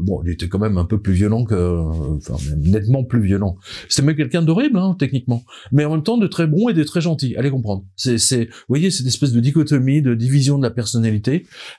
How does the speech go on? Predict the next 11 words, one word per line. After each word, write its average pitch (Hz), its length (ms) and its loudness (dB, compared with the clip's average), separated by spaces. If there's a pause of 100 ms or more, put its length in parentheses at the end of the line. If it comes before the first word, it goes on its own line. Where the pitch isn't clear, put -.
euh, 104 520 0 (320)
et 117 80 2
en 120 60 0
même 123 160 -2
temps 165 160 0
très, 139 380 -2
très 139 260 -4
catholique. 131 560 -4 (120)
Vous - 80 -6
voyez, 151 200 0 (300)
euh, 113 320 -2